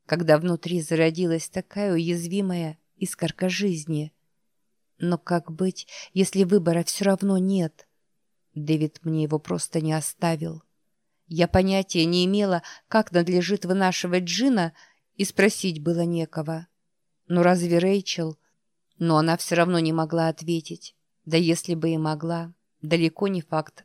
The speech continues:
что сказала бы правду. В конце концов я оделась и отправилась по магазинам. Чтобы быть крутой в Вегасе,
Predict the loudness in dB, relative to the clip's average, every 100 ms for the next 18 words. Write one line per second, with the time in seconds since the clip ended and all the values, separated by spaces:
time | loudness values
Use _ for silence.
0 | _ -12 -8 -6 -4 -2 0 0 -4 -6
1 | -6 -6 -8 -14 -16 _ _ _ _ _
2 | _ _ _ _ _ _ -2 -2 -2 -4
3 | -4 -4 -6 -4 0 0 0 -2 -4 -6
4 | -10 -18 -20 -16 0 2 2 0 -2 0
5 | -4 -6 -6 -6 -4 -4 -4 -4 -6 -6
6 | -8 -14 _ _ _ _ _ _ _ _
7 | _ _ _ -6 0 2 2 0 -2 -4
8 | 0 0 2 0 0 -2 -4 -10 -10